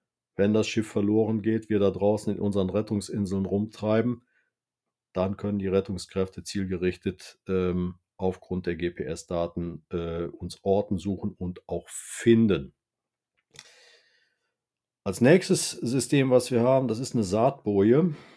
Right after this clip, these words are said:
Ähm, das ist nichts anderes als ein Radartransponder. Wenn wir in der Nähe von anderen Schiffen sind und dieser Radartransponder,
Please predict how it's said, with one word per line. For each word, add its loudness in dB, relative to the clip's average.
Ähm, 4
das 0
ist -8
nichts -6
anderes -2
als -2
ein -2
Radartransponder. -2
Wenn -2
wir 0
in -2
der 2
Nähe 0
von -8
anderen -4
Schiffen -4
sind -6
und -6
dieser -2
Radartransponder, -4